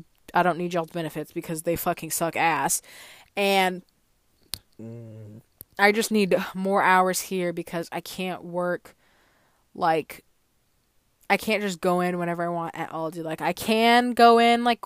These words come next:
whatever days, but it has to be a specific time. Whereas my P T Tech job, I kinda set my own schedule. Um, so that was really, like, the only nice thing about that. So once school started,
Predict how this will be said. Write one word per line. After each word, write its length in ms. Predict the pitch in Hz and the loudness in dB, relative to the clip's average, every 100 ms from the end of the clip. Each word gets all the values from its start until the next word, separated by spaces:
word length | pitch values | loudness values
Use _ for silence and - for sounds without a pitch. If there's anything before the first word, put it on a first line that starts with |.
| - | -10
whatever 480 | 180 190 208 196 185 | -4 0 0 -2 -2
days, 320 | 180 185 202 | -2 -2 -2
but 100 | 190 | -4
it 40 | |
has 160 | 185 185 | -4 -4
to 60 | 190 | -2
be 60 | |
a 20 | |
specific 400 | 180 175 - 180 | -4 -4 -4 -6
time. 380 | 170 180 170 160 | -4 -4 -4 -4
Whereas 380 | 180 175 165 - _ _ _ _ _ _ - - _ _ - - | -2 0 0 -4 _ _ _ _ _ _ -20 -20 _ _ -20 -12
my 80 | 165 | -12
P 200 | 180 208 | -6 -6
T 120 | 202 | -6
Tech 220 | 190 202 | -4 -4
job, 220 | 196 185 156 | 0 -4 -4
I 60 | |
kinda 260 | - 180 170 | -8 -8 -6
set 260 | - 180 | -4 -6
my 160 | 180 170 | -6 -10
own 200 | 156 170 | -8 -12
schedule. 580 | - 180 185 208 220 220 _ _ - - _ _ | -8 -6 -6 -6 -8 -10 _ _ -20 -20 _ _
Um, 480 | 190 180 170 143 80 - | 0 0 0 -4 -12 -10
so 400 | - 202 185 175 | -6 -2 -2 0
that 300 | 185 208 220 | 4 4 4
was 240 | 262 254 | 0 -2
really, 340 | 202 202 202 208 | -6 -4 -2 -2
like, 200 | 202 190 | -4 -4
the 100 | 165 | -6
only 220 | 185 185 | -4 -6
nice 280 | 170 165 - | -6 -6 -6
thing 160 | 208 | -8
about 260 | 202 202 208 | -4 -4 -2
that. 320 | 214 214 214 214 - - _ _ _ | 2 2 2 -2 -18 -20 _ _ _
So 680 | - - 196 185 180 180 180 _ _ _ _ _ _ _ _ _ _ _ _ _ _ _ | -12 -4 -2 0 0 -2 -4 _ _ _ _ _ _ _ _ _ _ _ _ _ _ _
once 200 | 247 262 | -2 0
school 240 | - - 269 | 0 4 2
started, 580 | - 254 247 240 233 | 2 -2 2 2 2